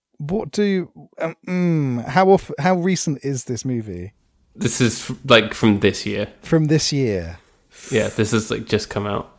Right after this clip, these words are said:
Speaker 2: or very, very recently.
Speaker 1: Ooh.
Speaker 2: So that, or, well, the middle one you can obviously guess is The Lion King, and it's
Speaker 1: Ye-,
Speaker 2: that or
Speaker 1: yeah, 'cause
Speaker 2: Australian
Speaker 1: I was,
Speaker 2: dance
Speaker 1: I was
Speaker 2: movie.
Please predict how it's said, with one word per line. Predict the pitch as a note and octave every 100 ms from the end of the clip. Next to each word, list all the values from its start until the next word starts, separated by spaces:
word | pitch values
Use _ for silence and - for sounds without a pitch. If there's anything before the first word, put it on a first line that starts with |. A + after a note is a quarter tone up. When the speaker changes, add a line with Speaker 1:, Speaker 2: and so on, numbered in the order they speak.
| -
Speaker 2:
or | A2+ G2
very, | A2 G2+
very | G2+ G#2+ G2+
recently. | G2 G2+ - G2+ F#2+ - - _ _ _ _ _ _ _ _ -
Speaker 1:
Ooh. | B2+ A2+ G#2+ G2+
Speaker 2:
So | B2 C3
that, | B2 A2+
or, | A#2+
well, | A#2 A2+ G#2
the | B2
middle | B2 C3 B2
one | A2+ G2+ G2 -
you | -
can | G2+ G2
obviously | - -
guess | - G2 -
is | G2
The |
Lion | G2 F#2+ F#2+ F#2+
King, | - F#2+ G2 - _
and | A2+
it's | B2+
Speaker 1:
Ye-, |
Speaker 2:
that | A#2+ -
or | G2+ G2
Speaker 1:
yeah, | D3+ D3+
'cause | C#3+
Speaker 2:
Australian | C3+ G#2+ G#2
Speaker 1:
I | G#2
was, | G2+
Speaker 2:
dance | G2
Speaker 1:
I | E3
was | E3+
Speaker 2:
movie. | G3